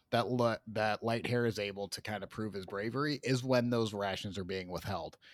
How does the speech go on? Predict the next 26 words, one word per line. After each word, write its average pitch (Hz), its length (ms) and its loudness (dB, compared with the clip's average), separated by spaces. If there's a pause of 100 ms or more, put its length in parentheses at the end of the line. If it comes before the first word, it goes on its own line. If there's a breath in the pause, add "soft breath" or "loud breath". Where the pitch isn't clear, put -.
(360 soft breath)
When 107 220 -4
him 131 240 4
and 131 180 4
a 120 60 2
band 113 320 0
of 101 100 -6
the 107 60 -4
Lo-, 107 200 -4 (180)
of, 104 320 -4 (100)
of 101 160 -6
his 98 320 -4
Oglala 107 580 0 (720)
actually 131 440 2
raided, 147 760 2 (840)
uh, 110 280 4
a 113 60 2
storage 135 500 4
shed, 95 440 0
and 113 160 0
they 107 100 0
actually 107 400 0
take - 500 0
some 101 240 0
of 95 80 -2
those 95 180 0
annuities, 92 640 -4